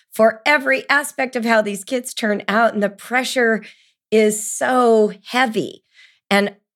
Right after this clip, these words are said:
often the way we cope with the heaviness is to take it out on our children. I love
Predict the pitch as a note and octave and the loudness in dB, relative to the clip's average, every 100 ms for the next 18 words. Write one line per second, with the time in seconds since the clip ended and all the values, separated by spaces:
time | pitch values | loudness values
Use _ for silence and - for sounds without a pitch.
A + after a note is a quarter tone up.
0 | - B3 C#4+ C#4 F3+ D#3 D#3+ - F#3 F#3 | 0 2 2 -2 -6 -4 -8 -8 -4 -2
1 | F#3+ F3+ F3+ A#3 A#3 A3+ G#3+ F#3+ F#3+ F#3 | 0 -2 -4 -4 -4 -4 -2 -2 0 0
2 | F3+ F3 F3 - - F3 E3+ - E3+ F3 | 0 0 0 -6 -4 -2 -2 -4 -2 0
3 | F3+ E3+ E3+ D#3+ D3+ D3+ F3 E3 E3+ D3+ | 2 2 2 -2 -4 -4 -4 -2 0 -2
4 | D#3+ - _ - F3+ F3+ F3+ F#3 F#3+ G#3 | -4 -12 _ -4 -2 0 0 2 2 2
5 | G#3+ | 0